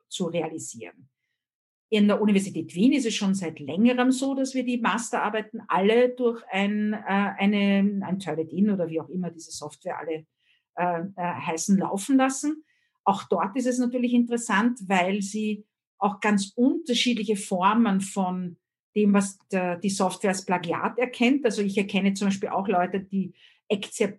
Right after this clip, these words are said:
exzerpieren Dinge und dann haben sie sie schon dreimal exzerpiert und dann taucht halt irgendein Teil davon in der Arbeit auf.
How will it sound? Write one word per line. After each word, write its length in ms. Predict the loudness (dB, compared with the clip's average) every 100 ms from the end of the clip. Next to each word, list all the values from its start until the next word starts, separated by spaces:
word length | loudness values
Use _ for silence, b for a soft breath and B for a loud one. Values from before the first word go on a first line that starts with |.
| _
exzerpieren 880 | -10 -10 -8 -8 -4 0 2 2 2
Dinge 420 | 2 2 2 -2 B B _
und 160 | -2
dann 160 | 0 2
haben 140 | 0
sie 80 | 0
sie 100 | -2
schon 180 | -2 -2
dreimal 380 | -2 2 2 2
exzerpiert 720 | -2 -2 -2 -2 0 0 0
und 120 | 0
dann 200 | -2 -2
taucht 360 | 0 -2 -2 -2
halt 200 | -2 2
irgendein 520 | 2 4 2 0 -6
Teil 280 | -6 0 2
davon 280 | 2 -2
in 80 | -2
der 180 | -2 -2
Arbeit 260 | 2 2 2
auf. 240 | -2